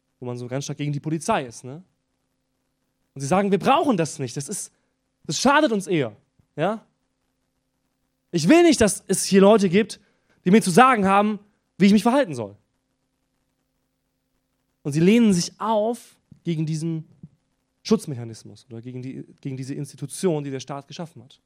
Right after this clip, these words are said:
gegen die Polizei. Sie sagen, „Wir wollen selber entscheiden.“ Oder, „Ja, wir wollen nicht, dass ihr irgendwie Macht ausübt über uns“ oder sowas.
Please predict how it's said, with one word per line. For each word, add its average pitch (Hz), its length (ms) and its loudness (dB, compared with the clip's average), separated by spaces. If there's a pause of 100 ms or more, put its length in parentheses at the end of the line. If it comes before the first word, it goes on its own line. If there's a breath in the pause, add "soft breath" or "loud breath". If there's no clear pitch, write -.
gegen 123 100 -20
die 120 80 -20
Polizei. 135 380 -12 (1400)
Sie 123 80 -12
sagen, 143 240 -2
„Wir 139 100 -4
wollen 214 240 4
selber 214 380 4
entscheiden.“ 127 480 -6 (1120)
Oder, 147 200 2
„Ja, 147 140 2
wir 151 120 2
wollen 208 260 6
nicht, 220 140 2
dass - 180 -6
ihr 208 340 2 (720 soft breath)
irgendwie 190 220 6
Macht - 300 2
ausübt 170 380 0
über 151 140 0
uns“ 127 260 -4
oder 120 140 -4
sowas. 104 380 -12